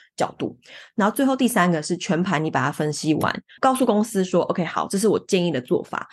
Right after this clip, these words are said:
那优缺点在这里，权利一下。那我现在评估完这个整盘，我需要多少钱？那我可以多久时间内找到人？我也跟H R讲好了，这些人我们要怎么找？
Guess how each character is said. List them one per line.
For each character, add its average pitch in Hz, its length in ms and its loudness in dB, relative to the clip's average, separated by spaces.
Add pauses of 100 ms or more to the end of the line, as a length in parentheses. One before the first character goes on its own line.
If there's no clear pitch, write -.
(240)
那 196 140 2
优 180 180 2
缺 175 180 2
点 - 140 0
在 139 120 -4
这 139 220 -2
里， - 160 -10
权 131 160 -2
利 151 100 2
一 98 120 0
下。 - 240 -2
那 202 140 4
我 156 80 2
现 175 140 0
在 170 60 2
评 156 180 -4
估 156 140 4
完 143 220 2
这 175 100 -2
个 104 220 -4 (320)
整 - 160 0
盘， 95 240 -6
我 139 40 -4
需 165 120 -2
要 160 100 2
多 156 80 0
少 90 100 0
钱？ - 300 -10 (340)
那 185 160 2
我 139 140 2
可 170 140 0
以 143 40 2
多 147 140 2
久 - 160 -6
时 - 160 -20
间 156 220 -2
内 156 240 0
找 127 120 0
到 151 140 2
人？ 113 180 -2
我 180 80 2
也 180 60 0
跟 180 100 0
H 160 220 -4
R 135 100 -4
讲 - 200 -8
好 - 180 -4
了， - 140 -8
这 180 120 0
些 175 160 2
人 98 220 -2
我 147 60 -6
们 143 80 -2
要 143 80 -4
怎 143 100 -8
么 - 100 -8
找？ - 220 -8